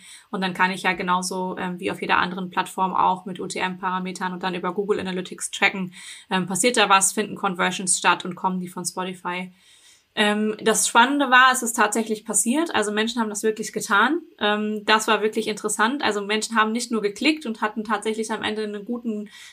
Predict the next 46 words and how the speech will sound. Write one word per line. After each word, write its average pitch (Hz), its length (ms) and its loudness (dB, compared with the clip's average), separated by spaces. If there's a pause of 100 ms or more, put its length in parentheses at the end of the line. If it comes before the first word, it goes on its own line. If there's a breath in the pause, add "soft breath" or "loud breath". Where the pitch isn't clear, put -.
(120 loud breath)
ähm, 208 220 0
C 240 140 0
P 233 140 -4
C 262 200 4
auch 277 140 4
hinterlassen 247 540 2
und 226 80 0
eine 208 100 -2
sehr 233 220 4
gute 240 200 -4
C 214 180 2
P 202 120 -2
R. 196 480 4
Äh, 202 160 -6
die 202 100 -2
hat 190 140 -4
mich 202 160 -8
auch, - 260 -8
äh, 196 200 -8
wahnsinnig, 208 580 -2
äh, 190 240 -10 (580 loud breath)
die 214 100 2
hat 208 80 0
mich, 202 260 -6
äh, 196 300 -2
wahnsinnig 233 420 6
überrascht, 202 380 2
muss 185 160 -6
ich 185 80 -12
ganz 196 180 -4
ehrlich 196 240 -2
sagen. 202 340 4
Aber 196 180 2
Leute 220 300 0
haben 220 180 2
auch 208 180 0
dann 220 180 -2
den 220 120 -2
nächsten 233 260 -6
Schritt 226 220 -6
gemacht 220 300 -2
und 226 120 -6
haben 220 140 0
dieses 202 220 -6
Formular 208 440 6
ausgefüllt. - 600 -4